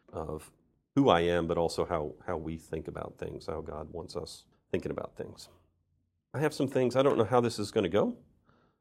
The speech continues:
There's this phrase, charaz. It's a Hebrew phrase. And it means a bead or stringing together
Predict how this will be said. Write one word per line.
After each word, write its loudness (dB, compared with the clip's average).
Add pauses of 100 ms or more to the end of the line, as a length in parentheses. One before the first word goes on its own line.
(540)
There's 0
this -2
phrase, 4 (540)
charaz. 4
It's -8
a -2
Hebrew -6
phrase. -4 (920)
And -4
it -4
means 0
a -4
bead -4
or -2
stringing 0
together -2